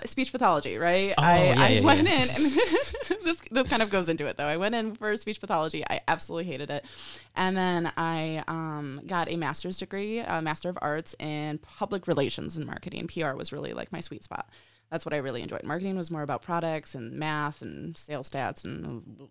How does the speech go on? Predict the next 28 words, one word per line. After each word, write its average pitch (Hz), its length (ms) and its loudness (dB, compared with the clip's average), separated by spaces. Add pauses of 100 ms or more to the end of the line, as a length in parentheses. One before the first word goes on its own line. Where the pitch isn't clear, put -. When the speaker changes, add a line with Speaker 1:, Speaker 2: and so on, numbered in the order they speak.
(400)
Speaker 1:
it 139 80 -4
was 147 120 2
just 147 200 -2
boring 135 260 -2
for 139 80 0
me. 147 260 -2
Speaker 2:
<laughs> 190 40 -2
Speaker 1:
I'm 170 260 -2
a - 80 -6
creative 151 380 -4
individual, 139 560 -8
so 120 340 -10
I 143 220 -4
prefer 143 600 -8
the 127 300 -14
marketing 143 380 -8
campaigns 151 400 -10
that - 100 -18
go - 120 -12
behind - 360 -14
those - 140 -14
things. - 240 -14 (480)
So, 180 560 4
um, 156 760 -4
I 185 140 0
am, 175 720 -4
let's 160 180 -10
see, 123 360 -10